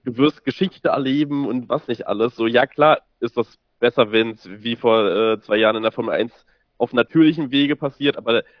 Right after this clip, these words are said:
du weißt es einfach garantiert und, ähm, und das ist, das ist schon cool. Äh, andere Sache, die ich noch einwerfen möchte, ähm, nicht ganz zum Finale, aber zu den Playoffs an sich.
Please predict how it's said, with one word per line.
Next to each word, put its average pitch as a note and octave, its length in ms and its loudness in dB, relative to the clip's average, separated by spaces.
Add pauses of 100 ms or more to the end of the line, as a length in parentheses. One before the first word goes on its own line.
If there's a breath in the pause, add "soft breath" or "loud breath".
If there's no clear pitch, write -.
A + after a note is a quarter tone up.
(140 soft breath)
du A2 120 -12
weißt A#2+ 320 2
es C3+ 80 -12
einfach C3 400 -10 (160)
garantiert B2+ 680 -4
und, G#2 300 -12 (100)
ähm, G#2 560 0
und G2+ 240 -20
das - 180 -20
ist, - 360 -18
das - 160 -16
ist G#2+ 180 -8
schon B2 240 -2 (140)
cool. B2+ 260 -2 (380 soft breath)
Äh, A2 220 4 (100)
andere D3 240 -2
Sache, A2+ 200 -2
die G#2+ 120 -12
ich G2+ 80 -14
noch G#2+ 120 -10
einwerfen G#2 460 -2
möchte, G#2+ 500 -2
ähm, G#2 320 -8
nicht G#2+ 140 -16
ganz A2+ 200 0
zum A2+ 100 -12
Finale, A2 320 4
aber A2 120 4
zu - 120 -10
den G#2 100 -10
Playoffs A2+ 300 2
an G#2 120 -8
sich. A2+ 240 -6